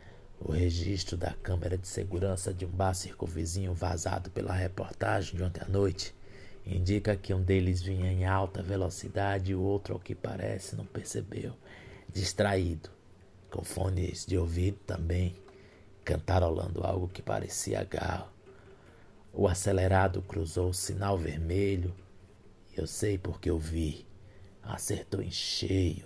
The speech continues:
desapercebido, que na real estava no limite determinado. Mas infelizmente aí, né,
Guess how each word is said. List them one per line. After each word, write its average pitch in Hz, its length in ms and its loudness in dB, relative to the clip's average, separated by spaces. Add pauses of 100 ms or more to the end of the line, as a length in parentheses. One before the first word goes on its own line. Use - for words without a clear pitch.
desapercebido, 87 1000 -2 (580)
que - 100 -4
na 95 140 6
real 92 420 6
estava 87 540 0
no 85 180 0
limite 85 400 0
determinado. 92 1000 -4 (1040)
Mas 92 260 2
infelizmente 87 880 2
aí, 92 360 4
né, 95 280 0